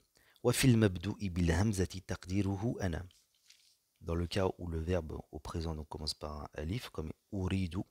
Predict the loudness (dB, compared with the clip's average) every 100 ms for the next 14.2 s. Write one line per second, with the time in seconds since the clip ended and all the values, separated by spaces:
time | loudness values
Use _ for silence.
0 | _ _ _ _ -20 -20 -20 -20 _ -6
1 | -6 -4 -6 -4 0 2 2 0 -2 -8
2 | -8 -8 -4 -4 -2 -4 -2 2 2 0
3 | -2 -6 -6 -4 -2 -2 -4 -6 -10 -6
4 | -8 -8 _ _ -6 -4 -4 -10 _ _
5 | _ _ -14 -12 -8 -6 -6 -6 -10 -10
6 | -10 -10 -12 _ _ _ -20 -20 -14 -2
7 | 0 2 4 6 4 2 -4 -4 -4 0
8 | 2 2 2 0 -4 -10 -10 -4 0 0
9 | -2 -6 -8 -10 -6 -2 -2 -4 -12 _
10 | _ _ _ _ _ _ _ _ _ _
11 | _ _ _ _ _ -4 -4 -6 _ _
12 | _ _ -8 -4 -4 -4 -6 -10 _ _
13 | _ _ _ -18 _ _ _ -16 -8 -8
14 | -2 -4